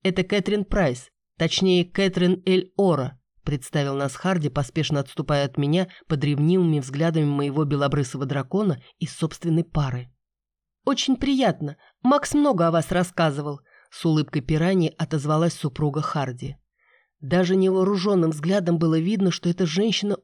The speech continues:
очень любит Макса и готова отстаивать своё. Ну а я и не претендовала, хотя за друга была очень рада.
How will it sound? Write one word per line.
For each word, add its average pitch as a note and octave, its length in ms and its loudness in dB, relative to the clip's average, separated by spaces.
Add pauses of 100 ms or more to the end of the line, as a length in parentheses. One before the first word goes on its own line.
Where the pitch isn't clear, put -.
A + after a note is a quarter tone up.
очень A3 360 -2
любит G3 360 0
Макса A#3 460 0 (240)
и G3+ 80 0
готова F#3+ 440 0
отстаивать D#3+ 580 -2
своё. D3 540 -4 (540)
Ну E3+ 180 4
а G#3 80 4
я B3+ 160 0
и C#4 100 0
не A#3+ 140 0
претендовала, G#3+ 800 -2 (200)
хотя F3+ 320 -2
за G3 160 0
друга E3 260 0
была D#3 220 0
очень C#3+ 340 -2
рада. A#2+ 400 -6